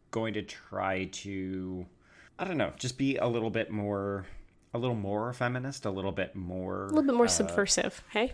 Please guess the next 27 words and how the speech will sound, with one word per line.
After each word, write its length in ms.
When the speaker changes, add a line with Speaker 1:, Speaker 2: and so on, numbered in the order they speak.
Speaker 1:
Yes, 640
yes. 440
Speaker 2:
Yeah. 180
Speaker 1:
And 460
right 400
around 260
the 60
time 500
near 280
the 220
end 240
of 220
the 80
book 440
when 520
the 80
narrative 380
really 180
changes 460
formats 540
and 100
it 120
becomes 840
more, 560
is 140
it 160
epistolary? 920